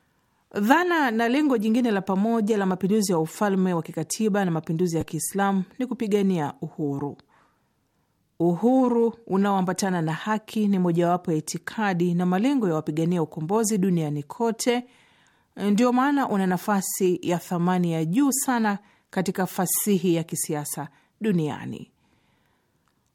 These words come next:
Uhuru ni dhana tata na iliyozusha mjadala mkubwa, licha ya kuwa na umuhimu na thamani kubwa katika falsafa ya kisiasa na katika mapambano ya kisiasa.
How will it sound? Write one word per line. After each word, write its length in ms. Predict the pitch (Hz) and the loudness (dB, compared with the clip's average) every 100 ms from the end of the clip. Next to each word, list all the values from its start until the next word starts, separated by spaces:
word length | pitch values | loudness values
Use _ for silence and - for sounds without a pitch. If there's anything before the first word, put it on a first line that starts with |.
| _ | _
Uhuru 680 | 226 254 277 339 320 294 285 269 | 4 4 4 4 4 4 2 0
ni 140 | 220 214 | 0 0
dhana 320 | 220 226 214 | 2 2 0
tata 640 | - 196 165 - 147 - - - | 0 0 -2 -2 -8 -10 -16 -4
na 180 | 180 196 | 0 2
iliyozusha 640 | 202 240 196 208 196 208 | 2 2 2 0 0 0
mjadala 460 | 180 175 175 190 180 | 2 2 0 2 0
mkubwa, 540 | 175 - 185 139 - - _ _ _ - | -2 -2 -2 -2 -8 -12 _ _ _ 0
licha 340 | 190 247 254 | 2 2 2
ya 120 | 202 | 0
kuwa 260 | 180 214 202 | 0 0 2
na 140 | 180 | 2
umuhimu 480 | 175 170 165 208 185 | 2 2 0 2 2
na 120 | 170 | 2
thamani 340 | 160 170 156 156 | -2 -4 -4 -4
kubwa 380 | - 175 160 156 _ _ - | 0 0 0 -4 _ _ -8
katika 380 | 160 160 165 | -6 -4 -4
falsafa 580 | 151 196 175 - 160 165 | -2 -2 -2 -2 -4 -4
ya 60 | 156 | -6
kisiasa 680 | - - 170 156 - 147 - _ _ _ | -6 -6 -4 -4 -4 -8 -10 _ _ _
na 100 | 143 | -8
katika 320 | 156 151 170 | -4 -4 -4
mapambano 480 | 151 139 151 151 143 | -4 -4 -6 -4 -4
ya 60 | 135 | -6
kisiasa. 640 | - - 131 139 - - | -8 -12 -10 -10 -12 -12